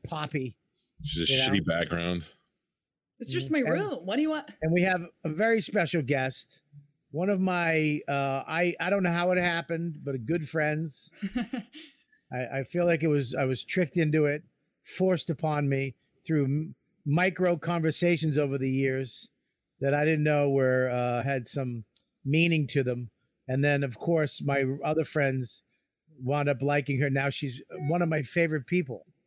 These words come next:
Speaker 1: and I don't know how it happened. I don't know
Speaker 2: Even
Speaker 1: why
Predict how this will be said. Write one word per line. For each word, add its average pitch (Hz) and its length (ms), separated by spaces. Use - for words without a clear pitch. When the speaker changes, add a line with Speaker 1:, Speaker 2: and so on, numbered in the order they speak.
Speaker 1:
and 135 100
I 151 60
don't 165 160
know 151 120
how 147 140
it 127 60
happened. 117 500
I 151 160
don't 180 280
know 185 120
Speaker 2:
Even 139 200
Speaker 1:
why 160 300